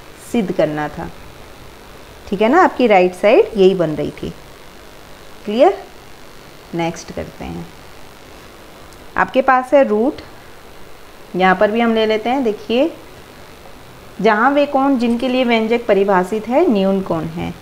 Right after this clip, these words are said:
देखिए, आपको दिया हुआ है root में one plus sine A upon में one minus sine A, तो क्यों ना हम इसको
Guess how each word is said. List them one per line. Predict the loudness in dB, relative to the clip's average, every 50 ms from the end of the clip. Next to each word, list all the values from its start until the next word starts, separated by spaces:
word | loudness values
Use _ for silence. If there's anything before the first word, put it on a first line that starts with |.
| -18 -20 -20 -20 -20 -20 -20 -20 -20 -20 -20 -12 -8
देखिए, | -8 -6 0 2 2
आपको | 2 2 2 -2 -4
दिया | -2 0 2 2 4
हुआ | 4 4 4 4
है | 4 2 2 2 2 2 0 0 0
root | 4 6 6 6 4 2
में | 0 -2 0 0 0 0
one | 0 2 2 2 2 0 -2 -2 0
plus | 2 4 4 2 0 -2 -2
sine | -2 0 0 0 0 0 0
A | 0 0 -2 -4 -6 -12 -20 -20 -20 -20 -20 -20 -20 -20 -20 -20 -20 -20 -20 -20 -20 -20 -20 -20 -20 -20 -20 -20 -20 -20 -20 -20 -20 -20 -20 -20 -20 -20 -20 -20 -20 -8 -4 -4
upon | 0 2 2 2 4 2 2
में | 0 0 0
one | 2 2 2 2 2 0
minus | 0 0 0 -2 -2 0 0 0 0 -2 -4 -4
sine | -4 -2 -2 -2 -4 -6 -6 -8 -10 -12 -8
A, | -6 -6 -6 -6 -8 -12 -18 -20 -20 -20 -20 -20 -20 -20 -20 -20 -20 -20 -20 -20 -20 -20 -20 -20 -20 -20 -20 -20 -20 -20 -8 -2 0
तो | 0 0
क्यों | 0 0 0 2 2 2
ना | 2 2 2 2
हम | 2 2 2 2
इसको | 0 -2 -2 -2 0 2 4